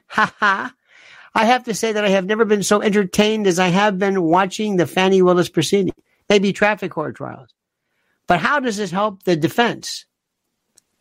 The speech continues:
W-, the defense meaning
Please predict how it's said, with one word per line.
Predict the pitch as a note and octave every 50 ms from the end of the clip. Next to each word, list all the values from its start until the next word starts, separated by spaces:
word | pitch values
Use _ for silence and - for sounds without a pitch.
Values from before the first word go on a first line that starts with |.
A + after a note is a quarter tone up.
| _ _ _ _ _ _ _ _ _ _ _ -
W-, | - - - - D#4 E4+ E4+ D4+ D#4+
the | A#3 D#3+ D#3+ G3
defense | F#3+ F#3+ F3 - G#3+ G#3+ G#3 G3+ F3+ - - - - - _ _ _ _ _ _ _ _ -
meaning | D3 D3+ E3 F#3+ G#3+ A3+ A3+ G#3 F#3 F3+ F3 F3 F#3+ G3 F#3